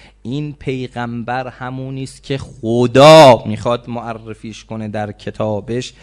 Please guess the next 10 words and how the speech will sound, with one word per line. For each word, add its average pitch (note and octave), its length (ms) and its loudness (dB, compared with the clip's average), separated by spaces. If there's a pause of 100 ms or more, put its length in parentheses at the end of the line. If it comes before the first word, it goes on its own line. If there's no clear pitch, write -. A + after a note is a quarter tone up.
(240)
می‌فرماید: G#2+ 760 -8
«و A2 100 -6
ما A2 320 -4
ینطق G#2+ 580 -8
عن G#2 340 -10
الهوی G2 920 -10 (920)
ان A#2 340 -4
هو G#2+ 840 -2
الا G#2 800 -4
وحی G#2 920 -6